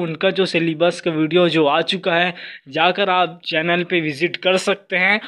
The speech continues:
और देख सकते हैं कि कौन कौन से सिलेबस यहाँ पे उसमें प्रोवाइड आपको करवाया जाएगा दोस्तों, ठीक है। तो चलिए हमारा जो वीडियो है एसएससी सीजीएल दो हज़ार बाईस का जो नोटिफिकेशन वो आ चुका है दोस्तों, और number of vacancy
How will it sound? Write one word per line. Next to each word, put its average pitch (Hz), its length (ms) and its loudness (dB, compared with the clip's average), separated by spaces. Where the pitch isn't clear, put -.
और 165 160 0
देख 214 220 -2
सकते - 360 -6
हैं 190 180 0
कि 190 160 -10
कौन 185 260 0
कौन 190 160 0
से 180 180 0
सिलेबस 170 520 0
यहाँ 160 200 0
पे 165 120 0
उसमें 180 300 -2
प्रोवाइड 160 500 2
आपको 208 380 2
करवाया 220 460 4
जाएगा 143 280 0
दोस्तों, 139 360 -2
ठीक 202 220 0
है। 220 140 2
तो 208 160 -2
चलिए 196 320 -2
हमारा 185 400 2
जो 156 140 0
वीडियो 160 360 2
है 180 200 2
एसएससी 160 540 -4
सीजीएल 156 580 0
दो 175 120 0
हज़ार 180 300 0
बाईस 185 300 -2
का 214 120 0
जो 190 160 4
नोटिफिकेशन 175 840 0
वो 190 220 4
आ 196 280 0
चुका 202 240 -2
है 196 100 6
दोस्तों, 196 460 4
और 160 160 0
number 185 360 2
of 214 200 4
vacancy 185 520 -2